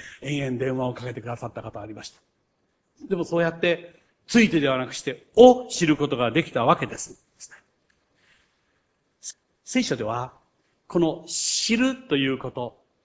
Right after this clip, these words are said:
と、信じるということは、同意語、同じ意味の言葉としてよく用いられています。神を知るということは、それは同時に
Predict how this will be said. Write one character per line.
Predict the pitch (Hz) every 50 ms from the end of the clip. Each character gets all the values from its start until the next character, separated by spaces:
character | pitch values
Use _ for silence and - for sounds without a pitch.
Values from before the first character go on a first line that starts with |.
| _ _ _ _ _ _
と、 | 175 175 170 165 170 170 - - - _ _
信 | - - - - - 214 247 262 277 277 269 240
じ | - 247 269 285
る | 302 302 - -
と | 165
い | 151 147
う | 147 143
こ | 147 143
と | 143 139 127
は、 | 135 143 147 143 139 - _ _ _ _ _ _ _ _ _
同 | - 135 120 160 160 175 190 196
意 | 202 196 170
語、 | 180 175 170 - -
同 | 160 175 208 240 269
じ | 254 - 285 262 233 220 240
意 | 254
味 | 254 233
の | 202 190 175
言 | - - 170 - 175
葉 | 160 160 160
と | 156 151 135
し | 131
て | - - - 165 165 165 156 147 - - - _ -
よ | 139 170 180
く | - 185 190 190 190 190 180 185 - - -
用 | 131 135
い | 135 - 147 143 139
ら | 135 127
れ | 120 113
て | - 104
い | 98 101
ま | 107 -
す。 | - - - _ _ _ _ _ _ _ _ _ _ _ _ _ _ _ _ _ _ _ _ _ _ _ _ _ _ _ _ _ _ _ _ _ - - - - _
神 | _ - - 208 196 180 156 135
を | 120 117 117 113
知 | - - - - - - - -
る | - 311 -
と | - 156
い | 139
う | 131 131
こ | - 127
と | - 120
は、 | 120 151 190 - _ _ _ _ _ _ _ _ _
そ | _ - 165
れ | 165
は | 160 160
同 | 165 180 185 180 160
時 | 160 170
に | 190 214 214 214 -